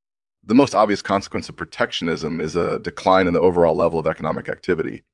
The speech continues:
In order to incorporate ease steel production by twenty-five percent, for example, manufacturers would need to purchase more iron ore and steelmaking equipment from abroad.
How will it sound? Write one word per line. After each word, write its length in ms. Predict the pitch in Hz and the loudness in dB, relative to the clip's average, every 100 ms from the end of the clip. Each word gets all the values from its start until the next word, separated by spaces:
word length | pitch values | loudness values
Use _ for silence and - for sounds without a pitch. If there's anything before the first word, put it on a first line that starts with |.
| _ _ _ _ _ | _ _ _ _ _
In 100 | 113 | 2
order 200 | 127 123 | 6 4
to 360 | - 107 98 95 | 4 2 2 0
incorporate 720 | 92 87 - 139 110 101 90 82 | -6 -2 0 0 2 2 2 0
ease 220 | 120 107 | 0 0
steel 220 | - 110 | 0 0
production 440 | - 98 120 - 87 | 2 0 0 -2 -2
by 120 | 104 | -2
twenty-five 440 | - 104 92 87 | 0 0 0 -2
percent, 460 | - - 135 78 - | -2 0 2 2 -4
for 80 | 85 | -8
example, 380 | 85 82 76 | -4 -4 -4
manufacturers 720 | 80 95 95 90 92 - 80 78 | 0 2 2 0 -2 -2 -6 -4
would 120 | 80 | -2
need 200 | 110 117 | 0 2
to 80 | 90 | 0
purchase 320 | - - - | -4 -8 -6
more 160 | 85 76 | 0 2
iron 240 | 80 78 | 2 0
ore 100 | 80 | -4
and 80 | 82 | -6
steelmaking 480 | - 104 90 82 71 | -2 0 0 -4 -8
equipment 440 | - 80 - - | -4 -4 -6 -10
from 100 | - | -12
abroad. 420 | - 78 - - | -2 0 0 -2